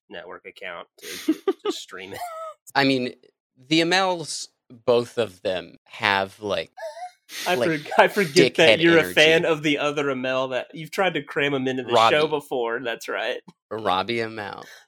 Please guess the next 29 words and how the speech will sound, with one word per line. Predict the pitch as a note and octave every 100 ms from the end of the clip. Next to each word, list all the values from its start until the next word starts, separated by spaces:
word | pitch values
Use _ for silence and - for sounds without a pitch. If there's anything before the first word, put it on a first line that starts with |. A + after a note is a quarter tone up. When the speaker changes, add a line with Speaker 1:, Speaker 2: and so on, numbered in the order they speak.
| -
Speaker 1:
That's | - -
hilarious. | D#3 - - - - - _
Speaker 2:
The | A#2
more | A#2+ C3
lovable | B2 A2+ G#2+ A2 A2 G#2+
puppy | - G#2+ - G#2
dog | F#2 F2+ E2+
of | F2+ -
the | F#2
Amels. | D#2 C#2 - - - - -
Speaker 1:
No, | A#2+ A2+
but | C3+
I'm | D3
bringing | D3 C#3 A#2+
you | G#2+
the | F#2
asshole. | A2 G2+ - G2+ E2+ F#2 _ _ - _ -
That's | B2+ -
who | C3
we | A#2+
need | G2+ A2
Speaker 2:
Yeah, | A2+ G#2
Speaker 1:
here. | F2+
Speaker 2:
exactly. | A#2+ A#2+ F2 - - - -
And | D3 C#3+ C3+ - -
I | C3+
totally | D3+ D#3 C#3 A#2 G2
see | - F#2
it. | B1+